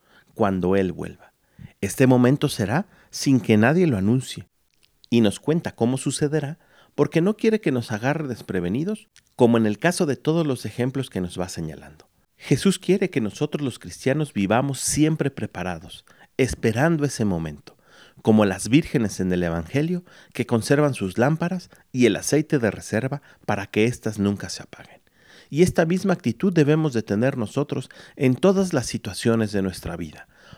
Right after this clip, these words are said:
Un cristiano siempre debe estar preparado para todo.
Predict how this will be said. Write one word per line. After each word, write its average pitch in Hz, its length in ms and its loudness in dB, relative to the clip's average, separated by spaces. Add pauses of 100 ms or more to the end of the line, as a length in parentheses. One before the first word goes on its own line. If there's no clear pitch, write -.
(180)
Un 151 260 8
cristiano 143 680 0 (300)
siempre 156 640 2
debe 127 220 0
estar 117 400 -4
preparado 104 640 -4 (420)
para 85 220 2
todo. - 340 -14